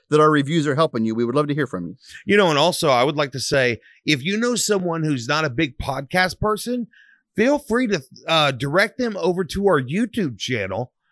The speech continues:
Speaker 2: We have every single episode is on the YouTube channel, uh, the moment it comes out on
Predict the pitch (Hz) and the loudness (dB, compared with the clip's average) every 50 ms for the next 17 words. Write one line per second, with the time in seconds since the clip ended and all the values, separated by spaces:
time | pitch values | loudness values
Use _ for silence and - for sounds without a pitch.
0 | _ _ _ - 156 160 165 156 139 127 - - 143 151 175 190 196 233 233 - | _ _ _ 2 4 6 6 6 4 2 0 -4 0 2 2 2 0 -2 -6 -4
1 | - 233 226 220 202 190 175 165 165 - 151 - - 175 160 156 135 117 - - | -4 -4 -2 -2 -2 0 0 -2 -2 -2 -6 -2 0 0 0 0 -2 -4 -6 -8
2 | - 139 160 180 190 202 202 190 180 170 180 190 160 - 165 165 147 131 - - | -2 0 0 2 2 0 -2 -4 -4 -4 -4 -6 -4 -4 -6 -6 -6 -6 -8 -4
3 | - 170 165 156 156 156 147 - _ _ _ _ _ _ - 135 127 120 113 104 | 0 0 2 2 0 -2 -2 -4 _ _ _ _ _ _ 2 4 4 4 4 2
4 | 107 113 113 123 139 151 175 180 175 165 143 - 160 170 165 160 131 117 160 156 | 0 -2 0 2 2 2 2 2 0 -2 -2 -4 -4 -2 -2 -2 0 0 2 2
5 | 160 160 151 - - 147 147 151 151 147 147 151 | 2 0 -2 -4 -4 0 0 0 0 0 -2 -4